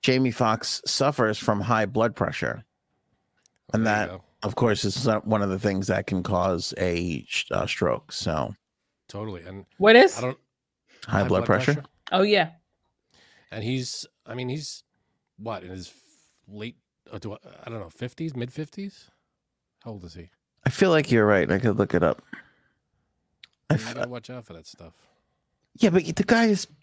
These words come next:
Speaker 1: guy looks like he's fucking chiseled out of goddamn marble.
Speaker 2: Yeah, no, absolutely. He does. He looks fit as a fiddle.
Speaker 1: How is he
Speaker 2: But
Speaker 1: having a stroke and I'm fine? That doesn't make any sense.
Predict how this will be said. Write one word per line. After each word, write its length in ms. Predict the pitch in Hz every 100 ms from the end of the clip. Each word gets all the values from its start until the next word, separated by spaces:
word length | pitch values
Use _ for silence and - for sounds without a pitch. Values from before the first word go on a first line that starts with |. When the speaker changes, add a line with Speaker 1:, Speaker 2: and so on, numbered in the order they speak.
| -
Speaker 1:
guy 160 | 226
looks 180 | 214 185
like 160 | 175 151
he's 120 | 127
fucking 480 | - - 165 131 113
chiseled 460 | - - 170 123 110
out 140 | 104
of 260 | 98 95 -
goddamn 560 | 110 123 110 117 107
marble. 480 | 104 110 151 - -
Speaker 2:
Yeah, 280 | 311 285 147 -
no, 180 | 220 180
absolutely. 720 | 190 - 185 196 165 92 87
He 140 | 120
does. 300 | 113 147 98
He 100 | 98
looks 200 | 110 135
fit 220 | - - 131
as 100 | 127
a 60 |
fiddle. 320 | 120 101 82 - _ -
Speaker 1:
How 240 | - 208
is 120 | 208
he 100 | 208 196
Speaker 2:
But 60 |
Speaker 1:
having 280 | 170 147 139
a 60 | 120
stroke 400 | - 147 131 117
and 80 |
I'm 240 | 110 127 117
fine? 420 | - 98 80 -
That 160 | - 104
doesn't 260 | 120 117 107
make 160 | 98
any 240 | 107 104 -
sense. 520 | - - - -